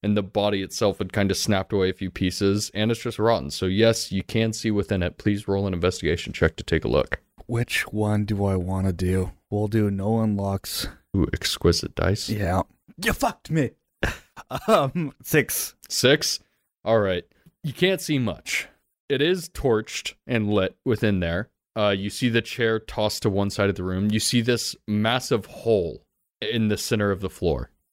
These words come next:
Speaker 2: They're escaping, is what I'm thinking. Oh, shit. Uh, I'm gonna Misty Step down.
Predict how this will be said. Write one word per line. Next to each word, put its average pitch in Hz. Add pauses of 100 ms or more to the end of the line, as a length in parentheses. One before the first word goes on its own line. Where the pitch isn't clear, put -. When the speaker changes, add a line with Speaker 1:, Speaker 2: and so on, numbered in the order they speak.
(120)
Speaker 2:
They're 110
escaping, 95 (120)
is 104
what 110
I'm 127
thinking. 98 (360)
Oh, 95 (180)
shit. - (380)
Uh, 120
I'm 117
gonna 131
Misty 127
Step 110
down. 98